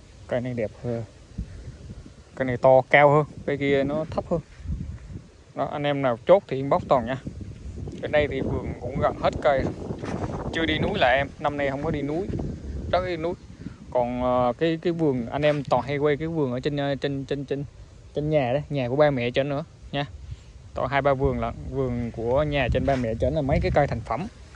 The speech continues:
Hoặc là một số cái phôi, phôi lùng lực rồi và một số cái phôi chân rễ thì năm sau mới giao lưu được, tại nó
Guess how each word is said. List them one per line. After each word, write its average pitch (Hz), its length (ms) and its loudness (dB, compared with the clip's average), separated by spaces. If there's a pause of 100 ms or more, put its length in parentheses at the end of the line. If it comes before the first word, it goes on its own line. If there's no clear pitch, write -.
(1080)
Hoặc - 220 -4
là 120 180 4
một 120 240 -4
số 175 140 6
cái 190 120 0
phôi, 151 420 8
phôi 151 180 6
lùng 131 160 2
lực 123 160 2 (220)
rồi 127 120 0
và 120 180 0
một 113 160 -4
số 180 100 4
cái 185 120 2
phôi 147 240 6
chân 143 180 2
rễ 131 240 4 (460)
thì 131 100 -4
năm 143 180 0
sau 147 220 6
mới 156 120 -2
giao 156 140 6
lưu 143 160 4
được, 131 140 -4 (360)
tại 117 160 -8
nó 135 100 -4